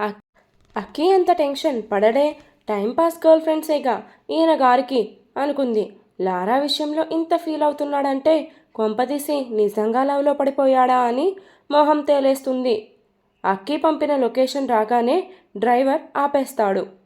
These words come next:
ఇద్దరు కార్ దిగి, "ఇక్కడికి ఎందుకు రమ్మంది?" అని ఆశ్చర్యంగా చూస్తారు. అక్కి క్యాబ్కి మనీ పే చేసి మహా వైపు చూస్తాడు.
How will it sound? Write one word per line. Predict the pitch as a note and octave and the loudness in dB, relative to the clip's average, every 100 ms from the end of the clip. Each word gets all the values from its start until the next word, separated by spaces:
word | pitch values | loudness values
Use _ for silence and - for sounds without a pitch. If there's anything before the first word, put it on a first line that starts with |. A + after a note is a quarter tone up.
| _ _ _ _ - | _ _ _ _ -4
ఇద్దరు | G#3 G#3 D4+ | 0 2 2
కార్ | D#4 C#4 B3+ | 2 4 4
దిగి, | B3 C4 C4+ F#4+ - - _ - | 2 -4 -2 -4 -6 -20 _ -8
"ఇక్కడికి | A3 A3 D#4+ E4+ | -6 2 2 4
ఎందుకు | F4+ F4 E4+ | 2 4 2
రమ్మంది?" | E4 D#4+ D#4+ D#4 D#4 | 2 2 0 0 -2
అని | D4 E4 G#4+ - - - | 0 2 2 -2 -20 -6
ఆశ్చర్యంగా | - D#4+ D#4 - B3 A3 G#3+ A3+ D#4 D#4+ | 2 2 2 -4 -2 0 0 2 0 -2
చూస్తారు. | D4 - A3+ G3 F#3 - _ _ _ _ _ _ - | -4 2 4 4 0 -8 _ _ _ _ _ _ -2
అక్కి | G#3 G#3+ B3+ D#4 G#4 - | 0 0 -4 -2 -4 -4
క్యాబ్కి | C4+ B3 B3+ - D#4 G4+ - _ - | 2 4 4 -2 -6 -6 -8 _ -8
మనీ | G#3 A3 C4+ | -4 -2 0
పే | D#4+ D4 | 0 0
చేసి | C4+ C4+ E4+ G4 - _ - | -2 -2 -4 -6 -12 _ -2
మహా | D#4+ D4+ D4+ | -2 2 0
వైపు | C4+ B3+ | 0 -2
చూస్తాడు. | D#4+ D4+ C4+ B3 A3 G#3+ | -4 -6 -4 2 2 2